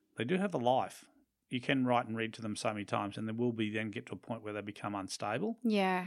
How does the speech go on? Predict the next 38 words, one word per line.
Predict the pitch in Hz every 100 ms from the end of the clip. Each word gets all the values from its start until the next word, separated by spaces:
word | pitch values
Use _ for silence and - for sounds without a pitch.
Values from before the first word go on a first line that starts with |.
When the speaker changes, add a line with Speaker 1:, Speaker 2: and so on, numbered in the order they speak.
| 190
Speaker 2:
I've | 190
got | 214
Speaker 1:
So, | 127 120
Speaker 2:
several | 180 165 175
that | 180 -
need | 175 170
to | -
be | 170
Speaker 1:
yeah, | 160 131
Speaker 2:
retired. |
Speaker 1:
so | 123
you, | 123 123 165 135
you |
shouldn't, | 127 147 127 - 135
you | 127
shouldn't | 156 131 107 101 _ _ _ _ _ _ _ -
keep | - 123 123
your | 117
memory | 101 110 107 107
card | - 104 98
and, | 113 - _ _ -
and | 113
keep | - 131 -
shooting | 127 117 110
until | - 113
it | 107
dies, | 107 110 175 190
'cause | - 104
that's | 202 190
Speaker 2:
Mm. |
Speaker 1:
not | 117 107
a | 101
good, | 104 98 104 _ _ _ _ _ -
that's | 113 113
not | 110
a | 104
good | 107 98
look. | 117 180